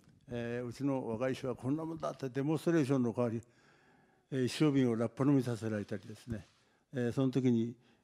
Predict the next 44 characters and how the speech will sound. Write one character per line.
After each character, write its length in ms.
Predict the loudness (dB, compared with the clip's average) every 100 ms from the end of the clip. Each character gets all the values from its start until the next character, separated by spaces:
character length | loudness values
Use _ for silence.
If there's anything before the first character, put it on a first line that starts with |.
| -8
ウ 160 | -2 0
イ 60 |
ス 120 | -2 -2
キ 120 | 4
ー 60 | 4
の 280 | 4 -2 -10 -6
ジ 80 | 2
ョ 40 |
ニ 120 | 4
グ 120 | 6
ロ 100 | 6
が、 180 | 4 2 -4 -20 _ _ _ _ _ -16
え 460 | -12 -10 -10 -12 -12
ー、 0 |
ジ 140 | 2
ョ 60 | 6
ニ 80 | 8
ー 60 |
ウ 40 | 8 6
ォ 20 |
ー 40 |
カ 80 | 4
ー 60 | -4
で 80 |
す 120 | -8 -4
ね。 100 | -2
ご 100 | -2
め 120 | -2
ん 20 |
な 80 | -4
さ 100 | -10
い。 100 | -14 -16 _ _ _ _
こ 120 | -10
の、 260 | -6 -6 -10 -20 _ _ -16
あ 80 | -10
れ 80 |
が 120 | -8 -6
出 140 | -8
て 100 | -8
た 60 | -10
ん 100 | -12
で 60 |
す 80 | -12
ね。 240 | -12 -12